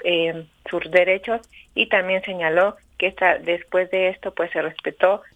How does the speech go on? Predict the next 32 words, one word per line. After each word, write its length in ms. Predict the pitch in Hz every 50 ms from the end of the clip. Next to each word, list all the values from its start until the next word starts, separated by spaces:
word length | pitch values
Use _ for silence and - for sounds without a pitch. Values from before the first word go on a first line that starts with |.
| _ _ -
el 200 | 175 175 170 180
uso 180 | 185 - 208
de 160 | 185 170 165 -
suelos, 380 | - 214 202 202 214 214 208 214 -
zonas 280 | 196 185 185 190 185 185
residenciales 680 | 175 175 - 160 151 151 160 - 180 170 175 185 196 _ _ -
y 140 | - 190 190
demás. 140 | 175 165 - _ _ _ - _ _ - -
Agregó 480 | - 180 185 185 180 185 175 185 185 185
que 80 | - 190
ante 200 | 185 180 185 175
las 220 | 160 165 165 -
insinuaciones 880 | 175 175 - - - 190 196 196 180 175 180 - 185 175 175 180 180 165
de 140 | 170 156 160
que 300 | - 165 160 156 151 143 - -
el, 60 | 165 - - - 170
eh, 400 | 165 156 156 156 156 143 - - -
el 180 | 190 180 175
mando, 540 | 175 190 202 202 202 202 208 196 190 190 190 - - - - - - -
a, 140 | - 170 170 180
él 340 | 180 - - 190 208 214
mandó 280 | 233 233 202 190 190 196
a 60 | 196
estos, 260 | 196 196 - 208 - -
a 100 | - 196
estos 200 | 196 - - 208
inspectores 560 | 220 202 - - 175 170 - 185 180 190 196 -
a 60 | 170
realizar 400 | 165 165 156 156 165 - - 190 180
el 100 | 180 185
presunto 380 | - 165 165 - 185 175 -
ilícito, 580 | 185 185 202 214 208 - 208 - - 220 226 220